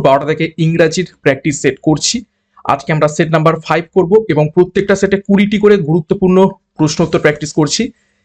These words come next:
যে ধরনের প্রশ্ন পরীক্ষাতে এসে থাকে সেই টাইপের, সেই ধরনের এবং কিছু গ্রামাটিক্যাল রুলস আমরা শেখার চেষ্টা করছি। তোমাদের পুলিশ পরীক্ষাতে ইংরাজি থাকবে দশ নম্বর, তো দশে দশ পাওয়ার আমরা চেষ্টা করব। প্রত্যেকদিন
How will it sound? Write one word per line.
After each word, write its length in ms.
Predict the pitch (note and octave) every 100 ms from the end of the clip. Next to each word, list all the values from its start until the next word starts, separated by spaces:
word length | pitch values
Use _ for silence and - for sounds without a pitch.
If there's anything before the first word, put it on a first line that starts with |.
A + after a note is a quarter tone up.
| -
যে 220 | B2+ G3 G3+
ধরনের 260 | G#3 A3 A3
প্রশ্ন 220 | F3+ F3+ G3 F#3+
পরীক্ষাতে 360 | F3 F#3 F3+ G3 D#3
এসে 120 | E3
থাকে 180 | D#3+ E3 - - -
সেই 180 | E3+ E3 F3
টাইপের, 340 | D3 C#3 G3+ - -
সেই 140 | D#3+ D3
ধরনের 280 | C#3 D3 G#3+ - C3+
এবং 140 | E3+ A3 - _ _
কিছু 220 | G3 G3+ G3 C#3+
গ্রামাটিক্যাল 460 | C#3+ E3 F3 F#3 C3+
রুলস 240 | D#3+ G#3 G3+ -
আমরা 160 | C#3 C#3+ -
শেখার 220 | D#3 D3+ C3+
চেষ্টা 180 | C3 A#2+
করছি। 240 | A2 - - _ _ _ D3
তোমাদের 280 | C#3 C3+ C3+ _ _ _ -
পুলিশ 180 | G#3 B3 -
পরীক্ষাতে 340 | A3+ A#3+ B3 A3+
ইংরাজি 280 | F#3+ F#3+ G3 G3
থাকবে 180 | F3+ F3+ E3+
দশ 100 | D#3+ D3
নম্বর, 200 | D3 G3+
তো 60 | E3+ C3+
দশে 240 | D3 - E3 D#3
দশ 120 | E3+ -
পাওয়ার 220 | F3+ F3+ F3+ _ D#3
আমরা 180 | D#3 D#3+ E3+ _ -
চেষ্টা 280 | D3 - D#3
করব। 180 | D#3 D3 G3+ - _ _ _ E3
প্রত্যেকদিন 380 | E3 E3+ F3